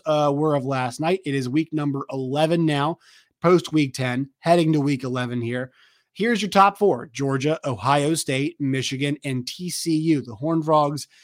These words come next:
get to number four. Tennessee's number five. We'll get there in a second. Oregon six, L S U seven, U S C eight, Alabama nine, and Clemson number ten.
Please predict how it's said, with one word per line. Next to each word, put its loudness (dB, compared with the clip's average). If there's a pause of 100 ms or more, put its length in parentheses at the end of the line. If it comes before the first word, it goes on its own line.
(220)
get -2
to -8
number -2
four. -4 (320)
Tennessee's 0
number 2
five. 4
We'll -2
get -4
there -2
in -4
a -6
second. -8
Oregon -2
six, -8
L -2
S -4
U -2
seven, -4
U 0
S -4
C -2
eight, -6
Alabama -2
nine, -4 (440)
and 2
Clemson -2
number -2
ten. -4